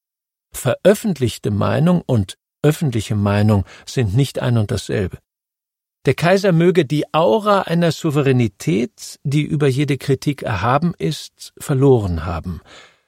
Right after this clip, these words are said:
schrieb ein ausländischer Beobachter im Herbst neunzehnhundertacht, als Wilhelm der Zweite in einen Skandal wegen der taktlosen Äußerungen verwickelt war, die im Londoner Daily Telegraph veröffentlicht worden waren.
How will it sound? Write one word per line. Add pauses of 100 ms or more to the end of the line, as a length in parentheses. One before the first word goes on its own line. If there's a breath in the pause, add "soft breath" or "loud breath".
schrieb
ein
ausländischer
Beobachter
im
Herbst
neunzehnhundertacht, (420)
als
Wilhelm
der
Zweite
in
einen
Skandal
wegen
der
taktlosen (120)
Äußerungen
verwickelt
war, (300)
die
im
Londoner
Daily
Telegraph
veröffentlicht
worden
waren.